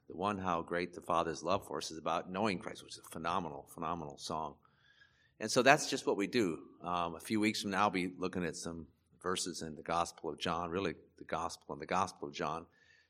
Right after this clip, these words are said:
about how to know Christ. Typically, though, we focus on growing in Christ. That's our main primary messages as we are here at Hope Bible Church, and so too today. Last week, we talked about different commands, truths, and principles that are essential for our lives as Christians. As we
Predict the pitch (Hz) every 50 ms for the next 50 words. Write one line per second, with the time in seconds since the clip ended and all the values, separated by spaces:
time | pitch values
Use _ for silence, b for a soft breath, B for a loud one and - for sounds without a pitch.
0 | b _ 95 95 98 101 101 101 101 104 113 120 117 117 - - 65 64 - -
1 | - - 139 147 139 - 120 110 104 98 92 87 85 80 - - 101 95 - -
2 | 92 - - 92 85 85 82 69 78 78 87 87 85 90 87 80 78 76 69 -
3 | - - 73 71 76 - - - 76 78 - - 82 78 78 76 80 80 82 78
4 | 78 80 78 - - 85 80 78 76 78 78 78 78 76 76 - b b b b
5 | b b b _ - 80 78 82 90 90 - - 73 73 76 71 - - - -
6 | - 60 - - - - 82 82 80 73 71 71 71 - - - 85 87 82 -
7 | - - - - - 80 78 - - - - - - - 85 78 - - 78 -
8 | - 104 92 90 - - 82 76 - - - 85 87 82 73 71 - B B B
9 | B B B B B B - - 117 135 147 147 - 98 92 110 107 - 120 117
10 | 110 95 87 101 110 120 - 110 98 - - 107 107 113 117 117 107 95 87 -
11 | - - - - 120 120 110 - - 92 87 - - 120 120 113 - 92 90 -
12 | 95 90 87 87 90 90 - - 104 - - 101 87 - - 90 85 85 85 85
13 | 85 92 95 92 85 80 - - 78 82 - - - - - 110 104 - - 73
14 | - 71 71 82 80 76 82 85